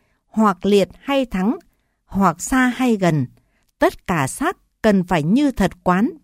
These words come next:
với chánh trí tuệ như sau. Cái này không phải của tôi,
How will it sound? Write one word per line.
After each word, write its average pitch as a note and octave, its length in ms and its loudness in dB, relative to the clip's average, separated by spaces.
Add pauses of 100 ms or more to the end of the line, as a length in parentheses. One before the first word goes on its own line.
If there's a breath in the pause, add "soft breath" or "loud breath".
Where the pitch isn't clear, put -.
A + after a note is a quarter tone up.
với A3+ 240 0
chánh A3 220 0
trí A#3+ 200 -2
tuệ G3 340 0
như G#3+ 300 2
sau. G3 340 -2 (880)
Cái B3+ 200 0
này G3+ 320 0
không D4 280 -2
phải E3+ 220 -2
của E3 220 -2
tôi, A#3 360 0